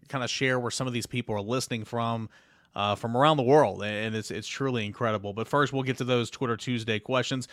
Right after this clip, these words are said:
We'll start with James. James says, uh, he wants to know about the, uh, shortening of halftime in terms of trying to, trying to make games, um,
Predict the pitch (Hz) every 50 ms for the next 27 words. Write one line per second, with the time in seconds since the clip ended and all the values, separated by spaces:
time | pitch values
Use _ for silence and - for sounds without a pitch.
0 | - - - - - - 160 - - 220 220 214 180 160 139 120 - 135 147 151
1 | 156 160 160 160 165 160 151 - - - - - - _ - - 147 151 156 151
2 | 143 - - - 151 147 143 143 139 135 127 120 - - - - - - 117 120
3 | 120 120 117 117 117 113 139 156 151 139 - 143 139 139 135 131 127 135 131 131
4 | 131 127 123 120 - - - - _ _ _ _ _ _ _ _ _ _ _ _
5 | _ _ _ _ _ _ _ _ _ - 113 107 117 117 117 117 117 113 113 110
6 | 110 110 107 107 104 98 101 110 113 - - - 175 185 185 170 160 143 127 113
7 | - - 151 147 143 - - - - 113 98 95 - 73 78 123 - _ _ -
8 | - 123 123 - 139 135 127 123 - - 135 135 131 120 117 113 107 - - -
9 | - 139 131 127 120 113 117 123 127 120 117 120 120 120 120 120 117 113 110 -
10 | - - - - - 110 107 104 101 98 98 101 98